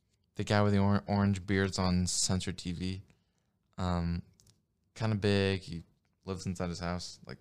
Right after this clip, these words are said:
Michael Malice. Uh, who else? Who else? Who's another famous gay guy? Dave Rubin. Um, Gavin? I, I don't know.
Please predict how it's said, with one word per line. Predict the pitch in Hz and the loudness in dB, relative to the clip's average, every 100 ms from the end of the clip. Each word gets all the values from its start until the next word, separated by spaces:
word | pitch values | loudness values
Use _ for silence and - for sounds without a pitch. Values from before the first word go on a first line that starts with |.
| - | -12
Michael | 85 87 90 87 | -8 -6 -4 -2
Malice. | 82 85 90 - - _ _ _ _ _ _ | 0 -2 -2 -4 -8 _ _ _ _ _ _
Uh, | 85 85 85 | -2 2 0
who | 87 | 0
else? | 85 80 - - - | -4 -4 -6 -6 -4
Who | 113 | -2
else? | 95 - | -2 -2
Who's | 101 101 | -4 -2
another | 101 95 90 | 0 0 -2
famous | - 90 87 | -4 -4 -4
gay | - 90 90 | -6 -4 -2
guy? | 87 73 - | -4 -6 -10
Dave | - 90 | -8 -6
Rubin. | 85 95 95 90 - _ _ _ _ _ _ _ _ _ | -6 -4 -4 -6 -10 _ _ _ _ _ _ _ _ _
Um, | 87 85 - _ _ | -8 -8 -10 _ _
Gavin? | - 85 85 104 104 - | -6 -4 -2 -4 -6 -8
I, | - 82 | -10 -6
I | |
don't | 90 85 | -6 -6
know. | 82 | -8